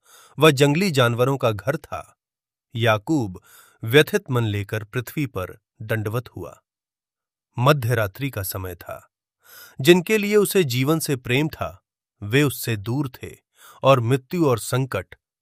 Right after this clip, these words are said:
उन पर मंडरा रहे थे। सबसे कष्टदायक विचार ये था कि उसके पाप के कारण यह विपत्ति उन निर्दोषों पर आ पड़ी थी। आंसुओं के साथ ऊंचे स्वर में उसने परमेश्वर से प्रार्थना की।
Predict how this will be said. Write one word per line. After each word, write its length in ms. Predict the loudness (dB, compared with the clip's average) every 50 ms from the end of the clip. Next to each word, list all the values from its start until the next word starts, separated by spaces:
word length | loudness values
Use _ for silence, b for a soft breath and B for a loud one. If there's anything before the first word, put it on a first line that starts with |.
| _ _
उन 140 | -4 -4 -2
पर 180 | 0 0 0
मंडरा 380 | 0 0 -2 -4 -4 -6 -6 -6
रहे 260 | -8 -8 -12 -12 -16
थे। 240 | -18 -16 _ -18 -18 _ _ _ _ _ _ _ _ _ _ _ _ b b b b b b b
सबसे 440 | 0 2 2 2 2 2 2 2 2 2 0
कष्टदायक 580 | 0 0 0 -2 0 2 4 2 2 0 -2
विचार 340 | -6 -4 0 2 0 2 0
ये 220 | -2 -2 -2 -2
था 380 | -2 -4 -6 -8 -8 -8 -14 _ _ _ _ _ _ _ -2
कि 80 | 0
उसके 340 | 0 2 2 -2 -2 -2 -2
पाप 420 | -2 -2 _ 4 4 4 4 2 _
के 160 | -6 -6 -6
कारण 440 | -2 0 0 0 0 0 -4 -6 -10 B B B B B B B B
यह 220 | 0 2 2 2
विपत्ति 560 | 4 2 0 0 -2 -4 -4 _ -4 -4 -4 -4 -2
उन 120 | -2 0 0
निर्दोषों 560 | 2 0 0 0 -2 -4 -4 -4 -6 -8 -6
पर 180 | -6 -6 -8 -8 -2 -2
आ 120 | -2 -2
पड़ी 280 | -2 -6 -10 -14 -14 -16
थी। 340 | _ -20 -20 -20 -20 _ _ _ _ _ _ _ _ _ _ _ _ _ _ _ _ _ _ 0
आंसुओं 420 | 2 2 2 0 0 0 0 0
के 140 | 0 -2 -6
साथ 320 | -4 0 2 2 2 2 0 -4 B B B B B B -2
ऊंचे 360 | 0 0 0 2 4 4 4
स्वर 280 | 4 2 2 4 4 4
में 140 | 4 2
उसने 280 | 2 0 0 -2 -4 -4
परमेश्वर 580 | -2 -2 -4 -2 -2 -4 -4 -4 -4 -4 -4 -4
से 200 | -4 -6 -8 -8
प्रार्थना 520 | -4 -2 -2 -2 -2 -6 -8 -8 -8 -8
की। 300 | -8 -12 -20 -20 -20 -20